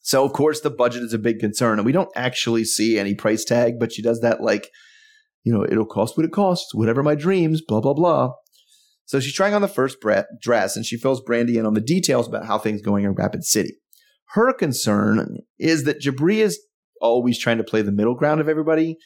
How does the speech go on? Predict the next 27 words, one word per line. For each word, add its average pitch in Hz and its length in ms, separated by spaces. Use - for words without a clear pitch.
and 110 120
isn't 147 300
taking 127 320
her 113 120
side 110 500
enough. 113 680
So - 160
she 147 180
asks 139 180
how 127 100
things 120 260
went 113 120
in 107 40
the 107 60
studio, 135 680
where 131 380
Brandy 143 280
was 170 100
like, 165 240
"Eh, 330 220
he 320 140
got 160 140
in 190 80
a 147 60
fight - 340
for 392 140
you?" 370 400